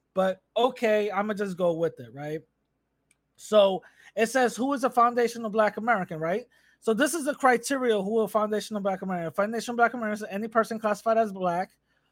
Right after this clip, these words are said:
who can trace their blood lineage back to America's system of slavery to be determined in the F B A in the last, uh, permanent years in the background of the United States. If a person in the mi-, um, minor-, um, la, la, la. If a person of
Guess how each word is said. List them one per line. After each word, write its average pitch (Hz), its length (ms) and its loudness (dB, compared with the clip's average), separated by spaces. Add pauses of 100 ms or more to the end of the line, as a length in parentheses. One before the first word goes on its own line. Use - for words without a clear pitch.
(220)
who 233 140 0
can 226 180 2
trace 254 380 0
their 294 120 0
blood 233 360 4
lineage 269 600 -2
back 220 260 4
to 220 160 -6
America's 233 480 0
system 247 340 -4
of 233 80 -6
slavery 175 640 -2 (320)
to 196 100 -6
be 220 120 0
determined 233 400 0
in 214 40 -4
the 202 160 0
F 214 140 -2
B 226 180 -4
A 202 200 0
in 202 60 -4
the 196 80 -2
last, 190 460 0
uh, 175 120 -4
permanent 190 360 -4
years 269 380 -2
in 220 80 -8
the 202 60 -4
background 214 340 0
of 208 40 -8
the 208 40 -8
United 190 240 -6
States. 233 460 -2 (300)
If 180 140 -2
a 214 80 4
person 233 420 0
in 233 40 -10
the 214 220 -2
mi-, 214 180 2 (100)
um, 185 420 -4 (160)
minor-, 190 440 0 (600)
um, 185 220 -4 (220)
la, 185 160 4
la, 208 140 8
la. 160 280 0 (140)
If 196 120 -8
a 202 100 -2
person 269 520 0
of 196 260 2